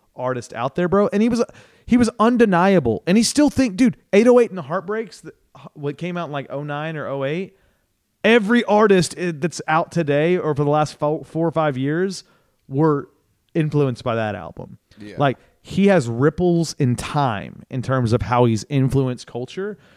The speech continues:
Speaker 1: And so that's why I think you have to respect Kanye as being just, like, one of the greatest of all time.
Speaker 2: Yeah.
Speaker 1: I think, I think he should have stopped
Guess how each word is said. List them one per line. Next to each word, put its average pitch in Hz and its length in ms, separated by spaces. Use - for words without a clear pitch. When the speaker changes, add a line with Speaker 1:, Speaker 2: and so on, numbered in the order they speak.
Speaker 1:
And 127 140
so 143 100
that's 180 160
why 175 180
I 147 60
think 139 240
you 120 80
have 117 240
to 123 100
respect - 480
Kanye 110 600
as 107 180
being 113 360
just, 107 300
like, 107 260
one 127 200
of 117 80
the 117 80
greatest 113 360
of 113 80
all 107 100
time. 95 360
Speaker 2:
Yeah. 95 300
Speaker 1:
I 127 80
think, 135 340
I 127 120
think 135 160
he 131 80
should 123 160
have 110 80
stopped 117 540